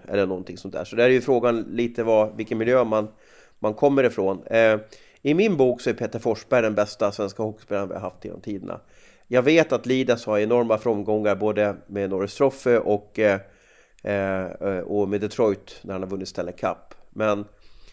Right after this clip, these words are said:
det som gör Foppa så stor, det är att jag tyckte han ställde upp så ofta för Tre Kronor och var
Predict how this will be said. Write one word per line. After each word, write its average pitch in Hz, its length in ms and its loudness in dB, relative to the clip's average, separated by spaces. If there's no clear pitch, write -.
det 110 140 -4
som 131 160 -2
gör 131 80 4
Foppa 151 420 0
så 127 120 -6
stor, 131 300 0
det 139 100 4
är 135 40 6
att 120 80 0
jag 113 100 -4
tyckte 110 220 -8
han 104 80 -4
ställde 107 300 -2
upp 117 180 0
så 104 120 -2
ofta 101 240 -6
för - 100 -18
Tre 104 100 -14
Kronor 104 380 -4
och 95 300 -10
var 95 240 -6